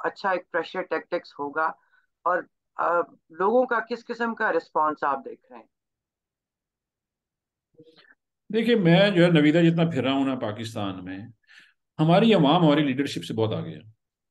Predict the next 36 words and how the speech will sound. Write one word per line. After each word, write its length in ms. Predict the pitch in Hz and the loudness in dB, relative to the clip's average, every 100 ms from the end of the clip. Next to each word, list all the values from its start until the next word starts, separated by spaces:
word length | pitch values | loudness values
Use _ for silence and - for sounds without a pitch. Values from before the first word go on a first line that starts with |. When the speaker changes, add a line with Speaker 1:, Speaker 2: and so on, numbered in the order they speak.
| _ _ _ _ | _ _ _ _
Speaker 2:
ठीक 200 | 147 175 | -2 0
है 60 | 160 | 0
जी, 240 | 147 143 _ _ _ _ _ _ | -2 -8 _ _ _ _ _ _
एक 300 | - 202 214 | 2 2 2
तो 160 | 214 190 | 0 2
जो 140 | 165 | 2
है 140 | 135 147 | 2 2
ना 80 | 170 | 2
बड़ा 220 | 165 175 | 2 2
स्टैंडर्ड 480 | 170 156 156 175 139 | 0 0 2 2 0
हो 140 | 131 | -2
गया 200 | 135 131 | -2 -4
है 260 | 123 127 143 | -4 -4 -4
कि 240 | 156 151 | -4 -4
जो 120 | 151 | -4
मिडिल 320 | 143 220 214 | -2 -2 -2
टियर 200 | 170 180 | -4 -6
लीडरशिप 440 | 147 143 170 170 139 | -4 -4 -6 -8 -10
है 100 | 127 | -8
ना 100 | 147 | -8
जी, 220 | 113 104 _ _ - - _ _ _ | -8 -12 _ _ -20 -20 _ _ _
इनकी 360 | 240 247 220 233 | 0 2 2 0
उतनी 680 | 349 240 170 240 254 247 208 | 0 -4 0 4 6 6 2
से 400 | - - 208 208 | 0 2 4 4
नहीं 220 | 190 196 | 2 -2
रही 180 | 196 190 | -2 -2
जितनी 220 | 170 180 | -4 -2
पहले 280 | 160 131 110 | 0 0 -2
थी। 220 | 113 165 _ _ _ _ _ - | -8 -18 _ _ _ _ _ -8
अवाम 420 | 185 190 226 240 | -6 -2 0 0
डायरेक्ट 260 | 185 190 - | 0 -2 -4
कनेक्ट 300 | - 185 170 | -8 -8 -6
करना 200 | 175 165 | -4 0
चाहती 240 | 160 156 | -2 -2
है 60 | 151 | -4
इमरान 260 | 131 120 | -6 -8